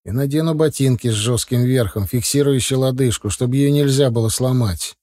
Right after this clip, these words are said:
Поболтали немного у костра с Хастером, пока приходили в себя, ну а потом вернулись в город и поехали к знакомому лекарю двенадцатого разряда. Ногу Хастера он вылечил и проверил мои рёбра, и там, и там обошлось без смещений.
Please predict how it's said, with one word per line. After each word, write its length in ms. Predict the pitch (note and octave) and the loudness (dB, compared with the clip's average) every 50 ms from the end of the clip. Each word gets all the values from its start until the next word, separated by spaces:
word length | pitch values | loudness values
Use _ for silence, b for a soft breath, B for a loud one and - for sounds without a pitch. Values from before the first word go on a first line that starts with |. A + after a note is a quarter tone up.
| _ _ _ _ _ _ _ _ _ _ _ _ | _ _ _ _ _ _ _ _ _ _ _ _
Поболтали 540 | - F#3 F3+ F3 D#3 C#3 - F#3 F#3+ F#3 C3 | -4 -2 0 0 -2 -2 -2 0 0 0 2
немного 440 | A2+ A#2 A#2 A#2+ B2+ C3 A#2+ G#2+ G#2+ | 2 2 2 2 2 2 0 0 -2
у 80 | G2 F#2 | -4 -4
костра 420 | - F#2 - - - F#2+ F2+ E2+ | -4 -6 -6 -4 -4 -6 -6 -6
с 80 | - - | -6 -4
Хастером, 480 | - D3+ D3+ - - C#3+ C#3 C#3 B2+ | -4 -4 -4 -4 -4 -4 -2 -2 -2
пока 280 | A#2 C3+ B2+ - F#3 F3 | -2 -4 -4 -2 -4 -2
приходили 540 | - C#3 A#2 - A#2+ A2+ A2 A#2 A#2+ A#2 A2 | -2 -2 -2 -2 -2 -2 0 0 0 -2 -2
в 80 | - | -2
себя, 480 | - - A2+ A2 G#2 G#2+ G#2 F#2+ F2+ F#2 | -4 -4 -4 -2 -2 -2 -2 -2 -2 -2
ну 220 | A2 D3 F#3 G3 | -2 -2 0 -2
а 60 | F3 | -2
потом 460 | - C#3+ C#3 A#2+ - F#3+ G3+ G3+ F#3+ E3 | -2 -2 -2 -2 0 2 2 4 4 4
вернулись 600 | C#3+ D3 D3+ E3 G#3 A#3 A#3+ A3+ G3 E3 C#3 C3+ | 4 4 4 4 4 4 4 4 4 2 2 0
в 100 | B2+ A#2 | -2 0
город 420 | A#2 C#3+ E3+ F3+ E3+ C#3+ A2+ - | 0 2 2 2 2 0 0 -2
и 120 | D3 F3+ | -4 -4
поехали 560 | F3+ - C#3 B2+ A#2+ B2+ C#3+ - - D3 C#3 B2+ | -2 -2 0 2 2 2 2 2 0 0 0 0
к 80 | B2 | 0
знакомому 600 | A#2 C3 C3 A#2 - - C#3+ D#3 D3+ D3+ D3+ C#3+ | 0 0 0 0 0 0 0 2 2 2 2 2
лекарю 460 | C3 B2+ C3+ C#3 C3 - C#3+ C3 B2+ | 2 2 2 2 0 0 0 0 0
двенадцатого 640 | A#2+ B2 B2+ B2 A#2+ B2 B2 A2+ - - C3 B2 A#2+ | 0 2 2 2 2 0 0 -2 -4 -2 -2 -2 0
разряда. 680 | A#2+ A#2+ A2+ G#2+ A#2 A#2 A#2 A#2 A2 G#2 G2+ F#2+ E2+ - _ _ _ _ _ _ _ _ _ _ | 0 0 0 0 0 0 0 0 0 -2 -2 -4 -6 -8 _ _ _ _ _ _ _ _ _ _
Ногу 320 | - F3 G#3 G3 E3 C#3 A#2 | -2 0 2 2 2 0 0
Хастера 460 | - - A#2 G#2 - - - G#2+ G#2+ | 0 0 -2 -2 -2 -2 -4 -2 -2
он 160 | G#2+ G#2+ G#2+ | -2 0 0
вылечил 400 | B2 A#2+ A2+ G2+ - - G#2 G#2 | 0 0 0 0 -2 -2 -4 -4
и 40 | G2 | -2
проверил 460 | - A2+ A2 A#2 C#3+ F3 F3 F3 E3 | -2 -2 0 2 2 2 2 2 0
мои 300 | D#3+ D3+ C3+ C#3 D3 D3 | 2 2 2 2 2 2
рёбра, 600 | C#3 C3 C3 C3 C3 A#2 A#2 A#2 A2+ A2 F#2+ - _ - | 2 2 2 2 2 0 0 -2 -2 -2 -4 -8 _ -10
и 120 | C3+ D#3+ | -8 -8
там, 320 | D#3 - - G3+ G3+ F3+ C#3+ | -6 -2 0 0 2 2 0
и 80 | A#2 | 0
там 240 | - B2+ C#3 C#3+ C#3 | 0 -2 -2 0 0
обошлось 480 | B2+ A2 A2 G#2 - - B2+ C3+ C3 A#2 | 0 0 -2 -2 -2 -2 -2 0 0 -2
без 200 | A2+ A2 G#2+ - | -2 -4 -4 -4
смещений. 840 | - - A#2+ A2+ G2 - - - G#2+ G#2 G2 F#2+ F2+ E2+ D#2+ D#2 | -2 0 0 0 0 -2 -4 -4 -2 -2 -2 -2 -2 -4 -6 -8